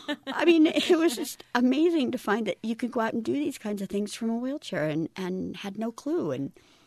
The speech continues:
Speaker 2: you just gotta try and, and open your eyes to all the different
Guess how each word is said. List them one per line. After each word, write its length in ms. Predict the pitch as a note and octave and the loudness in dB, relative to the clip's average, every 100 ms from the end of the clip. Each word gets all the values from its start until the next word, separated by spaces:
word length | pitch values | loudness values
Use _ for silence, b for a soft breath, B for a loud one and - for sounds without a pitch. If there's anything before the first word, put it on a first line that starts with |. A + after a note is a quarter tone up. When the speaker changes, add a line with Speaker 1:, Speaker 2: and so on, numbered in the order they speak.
| b _ | b _
Speaker 2:
you 80 | A3+ | -8
just 140 | A#3 | -4
gotta 160 | A#3+ A3 | -2 -2
try 520 | - - - G#3 A3+ | -6 -12 -8 -6 -4
and, 340 | G3+ E3 F3 - _ _ | -2 -2 -4 -6 _ _
and 180 | F#3+ F#3+ | 0 0
open 480 | G#3+ G#3+ A#3 F4 G3+ G3 | -2 -4 -10 -8 -8 -4
your 180 | F3 - | -4 -4
eyes 340 | C#3+ G3 G3+ | -4 -4 -6
to 120 | - - | -10 -6
all 240 | F3 A3 | -2 -2
the 80 | A#3 | -2
different 300 | A#3 A3 F#3+ | -6 -6 -8